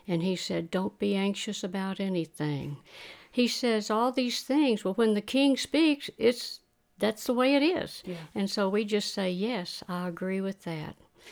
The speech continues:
Speaker 1: And that's how you know you're walking in the kingdom.
Speaker 2: So what if I know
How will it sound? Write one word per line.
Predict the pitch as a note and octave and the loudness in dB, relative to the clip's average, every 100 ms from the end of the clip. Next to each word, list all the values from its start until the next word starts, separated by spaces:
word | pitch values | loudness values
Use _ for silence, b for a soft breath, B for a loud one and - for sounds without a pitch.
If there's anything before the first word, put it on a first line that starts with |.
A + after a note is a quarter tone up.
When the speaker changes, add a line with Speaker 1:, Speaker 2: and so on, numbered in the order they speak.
| B B B _ | B B B _
Speaker 1:
And | F3+ E3+ D#3+ D#3 | -4 -2 -2 -4
that's | E3+ F3 F3+ - - - _ - | -2 -4 -4 -8 -10 -16 _ -12
how | F3+ E3+ | -6 -2
you | E3 | -2
know | D#3+ D#3+ | -2 -2
you're | D#3 D#3+ D#3 | -2 -4 -6
walking | D#3+ D#3+ E3 | -6 -8 -8
in | D#3 D3+ | -4 -4
the | |
kingdom. | D3+ E3+ D#3 D#3+ D3 B B B B | -6 -8 -6 -8 -12 B B B B
Speaker 2:
So | - C4 A#3+ A#3 _ _ _ _ - | -4 2 2 0 _ _ _ _ -4
what | A#3 E4 | 2 4
if | D4+ A3 | 4 2
I | F#3+ | 2
know | F#3 F#3 F#3 F#3 F3+ F#3 G#3 C4 | 2 0 0 0 0 2 2 0